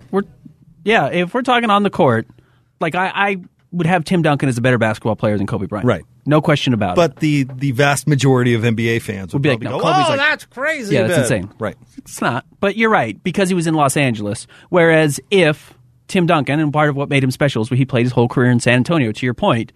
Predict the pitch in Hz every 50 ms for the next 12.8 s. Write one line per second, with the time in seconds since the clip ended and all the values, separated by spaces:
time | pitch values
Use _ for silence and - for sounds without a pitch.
0 | _ _ _ _ - - _ - 139 - 180 170 170 156 139 165 185 180 165 147
1 | 147 147 147 147 147 139 131 147 156 147 143 139 135 131 127 127 127 123 127 -
2 | - 135 131 131 131 131 135 139 143 143 139 131 127 123 117 110 - 131 131 131
3 | 127 131 135 135 135 131 123 110 113 110 120 120 120 110 120 120 - 165 139 123
4 | 120 107 113 - _ _ _ _ _ _ _ _ _ _ _ _ _ _ _ _
5 | 147 120 113 - 117 127 135 135 143 135 123 135 131 131 131 - 135 120 101 120
6 | 117 113 - 113 107 104 110 117 110 110 104 107 - - 110 107 107 107 107 -
7 | - 107 101 104 104 113 - - - 95 92 92 90 98 85 67 - - - -
8 | - - _ _ _ _ 95 95 85 123 143 135 _ 135 123 110 104 107 - 117
9 | 110 104 101 104 104 - - 101 - _ 107 101 101 98 _ _ - 120 104 104
10 | - - 104 101 98 90 110 98 95 95 95 90 98 101 101 - 92 - 95 90
11 | - - 107 - - 98 95 87 82 87 90 90 85 - - - - - _ 196
12 | - 165 143 127 123 104 - 101 80 71 58 64 - - -